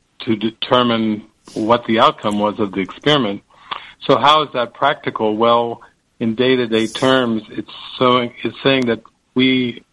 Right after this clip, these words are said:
are responsible for the world we see. And A Course in Miracles and Jesus, and I would say even the Gospels, uh, when really understood, are showing that we are always responsible for our state of mind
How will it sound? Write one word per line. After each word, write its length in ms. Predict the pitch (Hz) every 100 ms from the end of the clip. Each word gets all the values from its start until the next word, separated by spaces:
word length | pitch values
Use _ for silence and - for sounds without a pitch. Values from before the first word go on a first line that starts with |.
| _
are 160 | - 117
responsible 800 | 110 101 - 123 131 - 113 104 -
for 100 | 113
the 100 | 113
world 320 | 113 120 110
we 160 | 104 98 -
see. 400 | 147 127 98 104 _ _ - - - -
And 440 | 113 113 113 110
A 100 | 107
Course 280 | 104 131 127
in 120 | 110
Miracles 600 | 113 131 127 127 113 107
and 360 | 113 110 110 107 _ _ _ -
Jesus, 540 | 117 127 113 123 117 -
and 100 | 120
I 80 | 135
would 180 | 131 -
say 380 | 127 120 113 113 _
even 400 | - 135 135 120
the 80 | 107
Gospels, 680 | 110 120 135 - 107 107 101 - -
uh, 280 | 110 107 107 - _ _
when 300 | - 113 110
really 240 | 120 123 113
understood, 640 | 110 101 - - 135 113
are 100 | 107
showing 560 | - 120 113 113 110 - - - _ _
that 120 | 113
we 360 | 113 123 120 - -
are 340 | - 117 117 117
always 320 | 131 139 135
responsible 720 | 120 113 - 123 117 120 107 98
for 140 | 110 104
our 120 | 101 -
state 220 | 123 120
of 100 | 104
mind 640 | 104 127 120 98 98 107